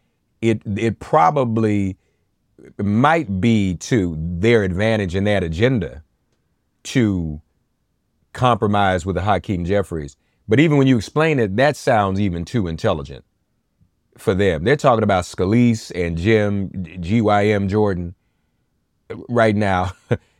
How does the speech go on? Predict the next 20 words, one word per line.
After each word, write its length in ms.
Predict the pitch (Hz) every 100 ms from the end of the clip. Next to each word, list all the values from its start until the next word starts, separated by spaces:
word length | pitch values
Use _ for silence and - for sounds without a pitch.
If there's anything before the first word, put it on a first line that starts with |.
| _ _ _
And 100 | 120
that's 240 | 143 160 135
not 180 | 113
gonna 220 | 110 107 101
go 480 | 107 98 90 82 - _ _ _ _
far 340 | - 127 104 107
either. 280 | 110 80 78
So 280 | - 101
I, 180 | 82 113
I 160 | 107 143
don't 100 | 156
even 100 | 117
know 120 | 110
if 60 | 95
they're 140 | 101
smart 500 | - 120 120 123 123
enough 220 | 98 92
to 80 | -
try 300 | 80 110 90
to 200 | 82 73